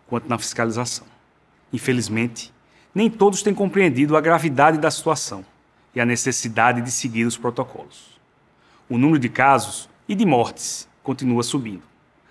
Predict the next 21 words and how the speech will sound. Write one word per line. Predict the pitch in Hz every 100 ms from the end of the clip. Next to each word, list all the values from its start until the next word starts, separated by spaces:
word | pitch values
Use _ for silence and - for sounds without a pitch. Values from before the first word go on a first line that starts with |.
| _
A | -
pressão | 117 151 143 180
sobre | 180 180 156
o |
sistema | - 139 165 160
de | 139
saúde | - 139 160
também. | 165 185 131 104 95 _ _ _ _ _ _ _ -
A | 113
mais | 139 170
grave | 120 143 127
penalização | 120 135 123 113 110 107 - 123 139 - _ _
é | -
perder | 135 139 135 147
vidas, | 113 98 92 - - _ _
e | 117
nossa | 120 131 127
maior | 120 135
missão | 170 165 - 120 123 120 _ _
é | 123
protegê-las. | 120 117 143 101 90 85 - -